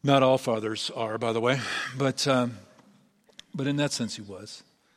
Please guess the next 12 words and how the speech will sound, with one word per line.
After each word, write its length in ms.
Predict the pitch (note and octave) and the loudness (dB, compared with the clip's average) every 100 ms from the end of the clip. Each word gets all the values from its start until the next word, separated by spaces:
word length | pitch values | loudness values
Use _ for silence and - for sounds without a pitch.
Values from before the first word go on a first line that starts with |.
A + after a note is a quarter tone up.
| _ _ _ _ _ _ _ _ _ _ _ _ _ _ | _ _ _ _ _ _ _ _ _ _ _ _ _ _
But 100 | C3+ | 2
here's 200 | G3 E3+ | 4 6
where 80 | D3 | 4
I 40 | |
want 200 | C3+ C3+ | 4 2
us 120 | B2+ | 2
to 60 | - | 0
go. 260 | B2+ B2 B2 | 0 0 -2
With 180 | C#3+ C#3 - | -4 -4 -4
all 240 | C3+ F#3 G#3 | -2 0 2
this 200 | G3 E3+ | 2 0
awkwardness, 760 | C#3 C3 B2+ G#2+ G#2 F#2+ - | -2 -4 -4 -6 -8 -10 -12